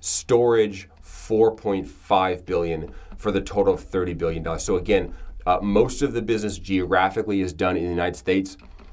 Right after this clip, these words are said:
with kind of Taiwan and China, uh, f-, the, the next biggest bucket. Uh, here, most of the,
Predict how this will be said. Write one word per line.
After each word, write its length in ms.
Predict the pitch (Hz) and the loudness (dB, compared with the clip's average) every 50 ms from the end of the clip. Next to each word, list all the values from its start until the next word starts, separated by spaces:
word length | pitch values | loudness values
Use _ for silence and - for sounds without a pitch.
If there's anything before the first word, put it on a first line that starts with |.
| - - | -12 -4
with 360 | - 98 98 95 - - - | 2 2 2 2 2 -4 -8
kind 180 | - 107 101 95 | -2 0 0 0
of 80 | - - | 0 -4
Taiwan 420 | - - 104 98 98 98 98 95 | -4 0 2 2 4 4 4 2
and 80 | 87 85 | 0 -2
China, 400 | - - 90 90 90 87 85 - - - - - - - - - - - - - - - - - - - - - - - | -4 -4 -2 -2 -2 -2 -4 -8 -14 -20 -20 -20 -20 -20 -20 -20 -20 -20 -20 -20 -20 -20 -20 -20 -20 -20 -20 -20 -14 -8
uh, 340 | - 78 78 76 76 76 78 - - | -4 -2 -2 -2 -2 -4 -6 -6 -8
f-, 380 | 78 71 - - - - - - | -12 -14 -16 -18 -20 -18 -16 -16
the, 300 | 76 78 76 82 80 80 78 | -14 -12 -6 -4 -4 -4 -2
the 120 | 73 85 | -4 -2
next 300 | 87 95 98 95 - - 82 | 0 0 0 0 -2 -6 -4
biggest 320 | - 90 80 87 - - | -2 -2 -2 -4 -4 2
bucket. 380 | - 139 127 - 135 - - - - - _ - - - - - - - - | 2 2 2 2 -2 -4 -4 -10 -20 -20 _ -20 -20 -20 -20 -20 -12 -2 2
Uh, 180 | 92 95 92 90 | 4 4 4 2
here, 480 | 87 - 139 131 131 127 120 110 - - _ _ | -2 -2 0 2 4 4 4 2 0 -6 _ _
most 380 | - 95 107 117 120 120 - - | -2 4 4 4 4 4 0 -6
of 80 | 123 110 | 0 2
the, 360 | 117 113 110 - - 98 | 4 4 4 2 -2 -6